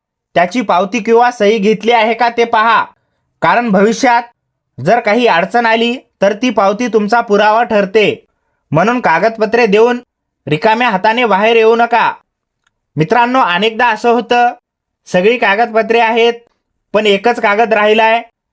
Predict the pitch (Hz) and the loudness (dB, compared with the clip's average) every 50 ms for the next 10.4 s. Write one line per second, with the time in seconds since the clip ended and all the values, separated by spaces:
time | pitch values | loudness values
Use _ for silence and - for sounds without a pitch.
0 | _ _ _ _ _ - 147 180 - 262 247 233 226 240 254 208 202 185 185 185 | _ _ _ _ _ -10 -8 -4 -2 0 2 2 2 2 2 0 0 0 2 2
1 | 214 240 233 240 226 240 240 226 180 - - _ _ _ _ _ _ _ _ _ | 0 0 0 0 0 0 0 0 0 -2 -6 _ _ _ _ _ _ _ _ _
2 | - 170 185 185 247 240 226 214 208 208 214 226 226 233 233 233 233 226 208 214 | -2 -2 -2 0 -2 -2 0 0 0 2 2 2 2 2 0 0 0 -2 -2 0
3 | 226 233 226 233 269 - _ _ _ - 202 208 202 214 208 220 220 233 233 208 | 0 0 0 0 -2 -6 _ _ _ -4 -4 -4 -2 -2 0 0 2 2 2 2
4 | 208 220 226 202 220 220 220 240 233 208 - - _ _ _ _ _ _ _ _ | 2 2 2 2 0 0 2 0 0 0 -2 -6 _ _ _ _ _ _ _ _
5 | - 202 226 247 240 240 - 196 214 202 202 226 220 226 214 202 208 233 214 208 | 0 2 2 2 0 -2 -2 -2 -2 0 0 0 0 0 0 0 0 0 2 0
6 | 202 208 208 - _ - 233 226 226 226 - - _ _ _ _ - 202 214 220 | 0 -2 -2 -4 _ 0 2 2 2 0 -4 -8 _ _ _ _ 0 2 2 2
7 | 233 254 - - - - 214 220 208 - 240 233 240 202 196 202 196 233 226 220 | 2 0 -2 -4 -2 -2 -2 -2 0 -2 -2 -2 -2 -2 -2 -2 -2 0 0 0
8 | 196 - _ _ _ _ _ _ _ _ _ _ - 143 165 190 226 247 247 190 | -2 -6 _ _ _ _ _ _ _ _ _ _ -4 -2 0 0 2 0 0 0
9 | 160 170 170 - 233 240 233 254 233 220 190 190 208 226 202 - 220 214 226 226 | 0 -2 0 0 0 0 0 0 0 0 0 0 0 -2 -2 -2 -2 0 0 0
10 | 226 233 226 226 226 226 226 233 | 0 0 0 2 2 2 2 0